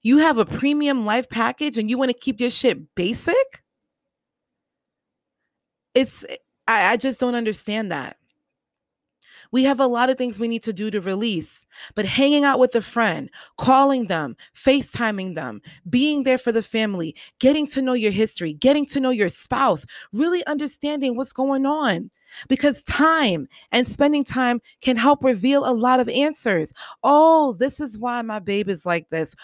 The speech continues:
Oh, this is why it's like that." Vulnerability happens with time. It happens with spending time. You want me to be vulnerable with you and you wanna text me W I D?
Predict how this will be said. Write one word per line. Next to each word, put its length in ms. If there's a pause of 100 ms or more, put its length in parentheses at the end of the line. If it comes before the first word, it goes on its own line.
(240)
Oh, 400
this 240
is 160
why 220
it's 180
like 180
that." 200
Vulnerability 720
happens 440
with 140
time. 600 (580)
It 100
happens 420
with 140
spending 400
time. 580 (380)
You 160
want 140
me 80
to 80
be 100
vulnerable 480
with 220
you 340
and 480 (300)
you 120
wanna 160
text 280
me 120
W 380
I 140
D? 400